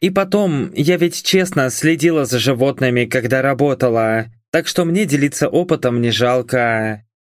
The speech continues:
«Ты, главное, не простудись», подходит к ней Ани. «Не хочу, чтобы ты заболела. В твоём положении это опасно». Девушка протягивает руку к Мамону,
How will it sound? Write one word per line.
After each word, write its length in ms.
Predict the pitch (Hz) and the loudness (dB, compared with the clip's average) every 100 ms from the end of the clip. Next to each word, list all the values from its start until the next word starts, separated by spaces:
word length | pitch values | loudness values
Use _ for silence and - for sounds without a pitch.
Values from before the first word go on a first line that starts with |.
| _ _ _ _ _ _ | _ _ _ _ _ _
«Ты, 220 | 196 220 | 0 2
главное, 560 | 202 202 202 165 190 190 | 2 2 2 2 2 2
не 140 | 185 | 2
простудись», 960 | 190 185 185 220 180 185 113 - - - _ _ _ - | 2 0 0 0 2 0 0 -4 -10 -16 _ _ _ -2
подходит 500 | 135 - 135 117 147 | -2 0 0 0 -2
к 100 | - | 0
ней 220 | 151 165 | 0 0
Ани. 760 | - 175 139 113 107 104 85 - _ _ _ _ _ _ - | 0 0 0 0 0 0 -4 -8 _ _ _ _ _ _ -2
«Не 140 | 190 | 0
хочу, 340 | 214 214 - 226 | 2 0 0 -2
чтобы 260 | - 139 | 0 -2
ты 160 | 147 180 | 0 0
заболела. 960 | - 135 131 123 131 120 120 113 107 107 _ - | 0 0 2 2 2 2 0 0 -2 -8 _ -16
В 100 | - | -2
твоём 400 | 170 185 220 180 | 0 2 0 0
положении 580 | 143 147 160 151 143 | 0 2 0 0 0
это 360 | 143 147 147 165 | 0 -2 0 0
опасно». 920 | 165 170 160 - 120 110 101 95 87 _ _ _ _ _ _ - | 2 0 0 -2 -2 0 0 -2 -6 _ _ _ _ _ _ -6
Девушка 480 | 127 190 214 - 185 | -2 0 0 -2 -2
протягивает 720 | 147 131 139 123 127 131 139 | -2 0 0 0 0 0 2
руку 320 | 135 120 147 | 0 0 0
к 80 | 143 | 2
Мамону, 840 | 175 175 175 151 123 113 110 | 0 2 0 0 0 0 0